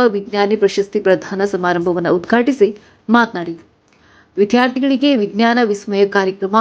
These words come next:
ಆಯೋಜನೆ ಮಾಡಿದ್ದು ತುಂಬಾ ಸಂತೋಷದ ಸಂಗತಿ. ಇದರ ಸದುಪಯೋಗವನ್ನ ವಿದ್ಯಾರ್ಥಿಗಳು ಪಡೆದುಕೊಳ್ಬೇಕು. ಮಕ್ಕಳು ವಿಜ್ಞಾನ ವಸ್ತು ಪ್ರದರ್ಶನ ಹಾಗೂ ವಿಜ್ಞಾನ ಮಾಡೆಲ್ ತಯಾರಿಕೆಯನ್ನ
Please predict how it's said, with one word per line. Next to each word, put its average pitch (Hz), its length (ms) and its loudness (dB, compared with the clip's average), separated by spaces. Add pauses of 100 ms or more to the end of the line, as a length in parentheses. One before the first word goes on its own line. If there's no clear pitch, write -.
ಆಯೋಜನೆ 190 400 -2
ಮಾಡಿದ್ದು 208 460 -2
ತುಂಬಾ 208 320 2
ಸಂತೋಷದ 202 560 0
ಸಂಗತಿ. 185 460 -4 (380)
ಇದರ 202 200 4
ಸದುಪಯೋಗವನ್ನ 240 840 2 (200)
ವಿದ್ಯಾರ್ಥಿಗಳು 233 600 0
ಪಡೆದುಕೊಳ್ಬೇಕು. 185 680 -4 (460)
ಮಕ್ಕಳು 262 440 2
ವಿಜ್ಞಾನ 240 420 0
ವಸ್ತು 214 320 0
ಪ್ರದರ್ಶನ 202 400 2
ಹಾಗೂ 202 500 0
ವಿಜ್ಞಾನ 226 440 4 (760)
ಮಾಡೆಲ್ 233 440 2
ತಯಾರಿಕೆಯನ್ನ 220 560 2